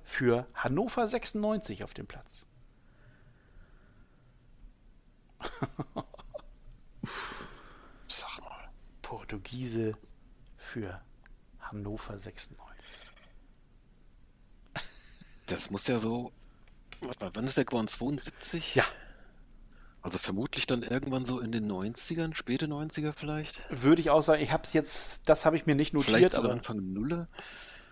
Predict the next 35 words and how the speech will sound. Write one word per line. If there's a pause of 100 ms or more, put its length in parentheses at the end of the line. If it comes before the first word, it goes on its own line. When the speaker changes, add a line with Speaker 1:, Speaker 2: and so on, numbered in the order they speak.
(480)
Speaker 2:
Wen
Speaker 1:
könnte
Speaker 2:
hatte
denn
Speaker 1:
sein.
Speaker 2:
der (680)
Hannover?
Warte
mal. (180)
Speaker 1:
Ich
glaub,
während
ihr
so
sinniert,
guck
ich
schnell
nochmal
nach,
wann
das
genau
war. (1400)
Darf
jetzt
nicht
den
Namen
hier
laut
sagen,
den
ich
eintippe.